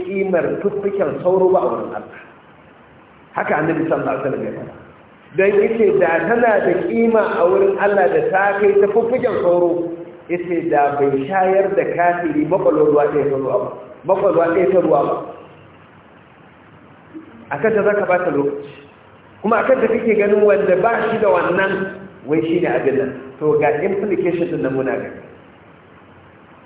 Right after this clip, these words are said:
Tarewa a kan rayuwar duniya, mu ga irin yadda abubuwa suka zo suka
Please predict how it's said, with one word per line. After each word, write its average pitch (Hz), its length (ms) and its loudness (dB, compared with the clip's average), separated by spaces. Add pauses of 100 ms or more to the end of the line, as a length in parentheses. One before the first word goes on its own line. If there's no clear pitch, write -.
(180)
Tarewa 202 1000 2
a 180 80 0
kan 220 180 2
rayuwar 190 380 2
duniya, 202 300 4 (420)
mu 135 100 -6
ga 135 100 -2
irin - 380 0
yadda 170 300 0 (100)
abubuwa 165 520 -2
suka 156 260 -6
zo 151 180 -4
suka 151 260 -10